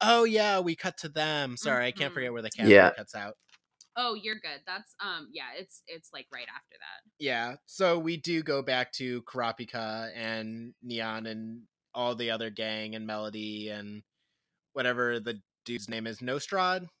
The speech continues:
Speaker 1: Yeah, that's his name is.
Speaker 2: Mm-hmm.
Speaker 1: Yeah, he's basically
Speaker 3: Yeah.
Speaker 1: just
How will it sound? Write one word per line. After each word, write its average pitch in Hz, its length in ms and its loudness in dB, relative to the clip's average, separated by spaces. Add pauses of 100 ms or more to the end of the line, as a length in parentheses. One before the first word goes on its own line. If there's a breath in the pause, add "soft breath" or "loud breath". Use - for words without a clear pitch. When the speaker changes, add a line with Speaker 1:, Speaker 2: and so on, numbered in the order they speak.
(220)
Speaker 1:
Yeah, 127 180 -4
that's 123 180 -4
his 110 140 -12
name 107 200 -8
is. 98 200 -12
Speaker 2:
Mm-hmm. 175 680 -14 (520)
Speaker 1:
Yeah, 143 240 4
he's 175 220 -2
basically - 340 8
Speaker 3:
Yeah. - 140 6
Speaker 1:
just 147 260 0